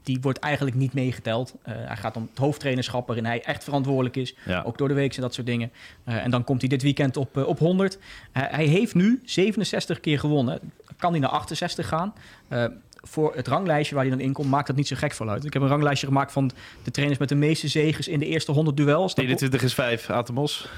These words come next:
Speaker 1: Nou ja, dat is er ook wat. Adam Mos bovenaan. Het, er wordt een beetje gekscherend gedaan, onder andere over die quote van Adam Mos.
Speaker 2: <laughs> Ja.
Speaker 1: Eh, de, de,
Speaker 2: Ik
Speaker 1: als
Speaker 2: vind het alleen maar mooi.
Speaker 1: Maar hij staat wel bovenaan met vijfenzeventig overwinningen in zijn eerste honderd wedstrijden als Eredivisie-trainer.
Speaker 2: Eerste
Speaker 1: Daarna
Speaker 2: van de
Speaker 1: volgen
Speaker 2: subtop.
Speaker 1: Cocu,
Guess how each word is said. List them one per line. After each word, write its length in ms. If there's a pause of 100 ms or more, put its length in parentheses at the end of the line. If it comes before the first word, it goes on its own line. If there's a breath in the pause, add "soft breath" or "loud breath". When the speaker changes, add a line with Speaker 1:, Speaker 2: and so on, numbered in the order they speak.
(120)
Speaker 1:
Nou 160
ja, 140
dat 140
is 80
er 60
ook 120
wat. 120
Adam 260
Mos 180
bovenaan. 560
Het, 180
er 60
wordt 160
een 60
beetje 200
gekscherend 440
gedaan, 260
onder 260
andere 260
over 240
die 80
quote 320
van 100
Adam 240
Mos. 240
Speaker 2:
<laughs> 20
Ja. 100
Speaker 1:
Eh, 120
de, 80
de, 160
Speaker 2:
Ik 100 (120)
Speaker 1:
als 60
Speaker 2:
vind 100
het 120
alleen 140
maar 140
mooi. 340
Speaker 1:
Maar 260
hij 100
staat 240
wel 140
bovenaan 380
met 140
vijfenzeventig 760
overwinningen 500
in 80
zijn 120
eerste 440
honderd 300
wedstrijden 480
als 100
Eredivisie-trainer. 760
Speaker 2:
Eerste 160
Speaker 1:
Daarna 160
Speaker 2:
van 100
de 60
Speaker 1:
volgen 220
Speaker 2:
subtop. 180
Speaker 1:
Cocu, 160